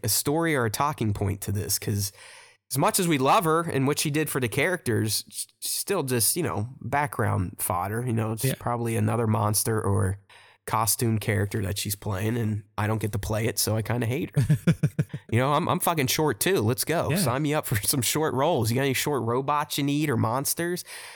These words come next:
Speaker 1: Jawa? I think I could do a Jawa perfectly.
Speaker 2: Yeah, if you got, you know, squat down a little bit, you can pull off a Jawa. <laughs>
Speaker 1: Grow
Speaker 2: Pull
Speaker 1: some
Speaker 2: off a
Speaker 1: hair
Speaker 2: Jawa.
Speaker 1: on my knuckles. Yeah.
Speaker 2: Yeah. Easy.
Speaker 1: I'm, uh, listen, I'm not a,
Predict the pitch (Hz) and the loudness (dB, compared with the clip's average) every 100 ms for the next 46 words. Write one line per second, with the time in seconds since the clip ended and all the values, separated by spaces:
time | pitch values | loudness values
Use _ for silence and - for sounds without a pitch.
0 | - 123 127 131 151 170 170 214 151 143 | -4 2 4 4 4 4 4 4 2 2
1 | 143 147 120 131 180 156 131 110 151 180 | 0 0 2 2 4 4 2 2 0 -2
2 | 107 65 64 - - 196 170 120 160 147 | -4 -6 -12 -10 0 2 2 2 2 4
3 | 160 175 160 135 175 - - - - 147 | 2 4 2 2 0 -2 -2 2 4 4
4 | 139 143 135 139 135 139 135 147 190 165 | 4 4 4 4 4 4 2 0 2 0
5 | - 123 139 185 180 127 131 127 123 - | 2 2 4 4 2 0 0 2 2 0
6 | - - 135 196 202 196 220 202 - 208 | -2 0 4 4 6 4 4 2 2 0
7 | 180 - - - - - - _ - 127 | 0 -6 -20 -20 -20 -20 -20 _ 0 2
8 | 131 127 107 117 113 127 131 127 131 131 | 4 2 2 2 2 2 2 2 2 0
9 | 156 147 151 - - _ 156 185 135 110 | 0 -2 -2 -6 -8 _ -4 -2 0 -2
10 | - _ _ _ _ _ - 233 202 156 | -6 _ _ _ _ _ -4 -2 -2 -6
11 | - - - _ _ _ _ _ - 214 | -16 -20 -20 _ _ _ _ _ 4 4
12 | 269 196 208 208 180 139 165 220 208 180 | 6 4 6 6 6 6 6 6 4 4
13 | 170 156 135 127 | 4 6 6 4